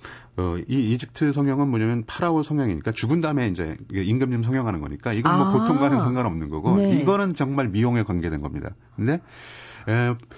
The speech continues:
Speaker 1: 비슷한 시기에 이제 로마에서도 이제 그 성형이 이루어졌는데 이제 검투사들이, 예, 칼싸움을 하다가 이 등이 베인 사람이 있어요. 그럼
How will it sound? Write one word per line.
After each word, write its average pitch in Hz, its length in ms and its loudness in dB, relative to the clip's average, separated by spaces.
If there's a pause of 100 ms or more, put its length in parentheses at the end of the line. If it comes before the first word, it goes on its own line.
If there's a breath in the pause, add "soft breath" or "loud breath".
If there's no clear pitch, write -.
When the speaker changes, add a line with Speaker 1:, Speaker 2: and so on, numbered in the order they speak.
(160 loud breath)
Speaker 1:
비슷한 156 320 2
시기에 139 180 2
이제 120 280 0
로마에서도 131 680 2
이제 104 260 0 (100)
그 90 120 -4
성형이 135 380 0
이루어졌는데 87 560 -2
이제 95 160 -2
검투사들이, 92 1040 -4 (640 loud breath)
예, 80 340 -4 (380)
칼싸움을 143 640 -2
하다가 98 280 -4 (200)
이 73 200 -6 (220)
등이 143 340 4
베인 92 280 0
사람이 80 280 -6
있어요. 110 300 -6
그럼 107 180 -2